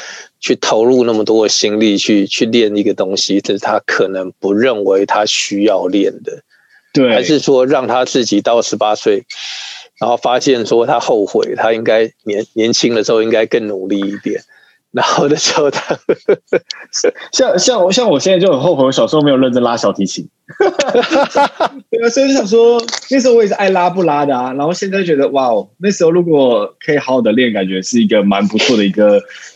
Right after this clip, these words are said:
Speaker 2: 蛮不错的一个 talent 这样子。然后跟现-，
Speaker 1: 对。
Speaker 2: 对，啊，所以这时候身为家长要怎么去平衡这天平的两端？
Speaker 1: 好，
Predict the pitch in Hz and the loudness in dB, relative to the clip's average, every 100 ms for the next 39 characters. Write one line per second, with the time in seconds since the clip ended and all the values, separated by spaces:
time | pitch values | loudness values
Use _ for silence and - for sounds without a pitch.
0 | _ _ 147 135 131 139 135 165 131 123 | _ _ 0 2 4 2 2 2 2 2
1 | 123 - 151 180 104 - - 117 101 - | 0 0 0 2 0 -4 -4 -2 -2 -4
2 | - - - - 123 165 214 196 165 185 | -14 -18 -16 -4 -2 0 2 2 2 0
3 | - 190 147 127 - 233 262 233 294 269 | -4 0 2 2 0 0 0 2 0 2
4 | 240 240 233 175 196 190 190 127 156 202 | 2 2 2 2 0 0 0 0 0 0
5 | 123 117 - - 170 139 - - _ _ | 0 0 0 0 2 2 0 -10 _ _
6 | - 165 170 160 139 175 - 175 139 120 | -4 -2 2 2 2 0 0 0 2 2
7 | 110 90 87 101 90 101 127 _ - 165 | 2 -2 -2 -2 -2 -6 -12 _ -4 0
8 | 123 | 0